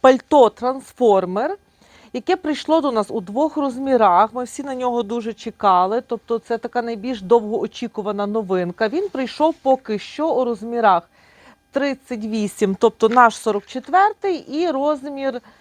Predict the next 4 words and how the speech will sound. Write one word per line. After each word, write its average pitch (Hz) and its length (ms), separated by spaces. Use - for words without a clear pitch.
е, 214 460
так, 170 280
розмір, 233 720
е, 202 300